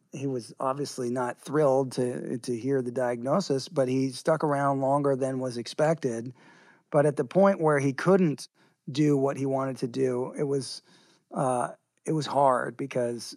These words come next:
he no longer could, he couldn't play guitar, he couldn't sit and write music on paper. Uh, he couldn't sit for a very long period of time, uh,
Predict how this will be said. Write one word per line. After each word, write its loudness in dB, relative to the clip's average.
he -2
no 2
longer 0
could, -2
he -4
couldn't 2
play 6
guitar, 6
he -2
couldn't -2
sit 0
and 0
write 2
music -2
on -4
paper. 0
Uh, -2
he 0
couldn't 0
sit -2
for 2
a -2
very 0
long 0
period 0
of -6
time, -4
uh, -2